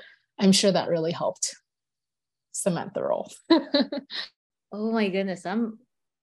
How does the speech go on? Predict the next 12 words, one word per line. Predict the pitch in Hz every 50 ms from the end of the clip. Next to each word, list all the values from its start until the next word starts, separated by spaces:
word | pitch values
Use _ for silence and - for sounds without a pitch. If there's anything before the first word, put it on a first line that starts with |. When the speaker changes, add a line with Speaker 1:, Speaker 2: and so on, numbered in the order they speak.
| _ _ _
Speaker 2:
seriously | - - - 233 226 254 254 254 - 226
girl | 196 - - 190 185 196 202
crushing | 208 - - 185 170 170 - 180 170 170 - -
right | 175 170 160 -
now. | 180 170 165 160 - - - -
That | - 196 208 240
Speaker 1:
Oh | 311 311
Speaker 2:
is | 330
Speaker 1:
my | 359 359 349
Speaker 2:
so | 349 370 370 - 214 214 - 339 339 - 233 - - 392 - - - 311
Speaker 1:
gosh. | 277 - 302 302 - - 285
Speaker 2:
cool. | 285